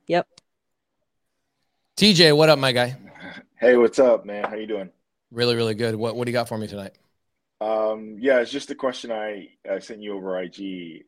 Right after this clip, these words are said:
Speaker 3: Um,
Speaker 2: Oh, yeah.
Speaker 3: you know, yeah, yeah. Um, just a little context. I'm, um, great. I'm closing on a five unit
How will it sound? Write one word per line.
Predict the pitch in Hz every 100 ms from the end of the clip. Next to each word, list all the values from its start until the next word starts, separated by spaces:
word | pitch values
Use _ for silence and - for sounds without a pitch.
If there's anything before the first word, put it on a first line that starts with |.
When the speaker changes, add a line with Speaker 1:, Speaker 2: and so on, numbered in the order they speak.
| -
Speaker 3:
Um, | 92 90 90 87 85 -
Speaker 2:
Oh, | 269 311
yeah. | 320 320 285
Speaker 3:
you | 120
know, | 113 - _ _
yeah, | 113 120 110 107 101 87 - _ -
yeah. |
Um, | 110 104 101 95 95 _ _ -
just | 107
a | 127
little | 113
context. | - 110 104 107 95 101
I'm, | 104 101 - _ _ _ 107
um, | 101 95
great. | 107 101
I'm | 101 95
closing | 117 107 110
on | 107 95
a |
five | - 101 95
unit | 95 95 92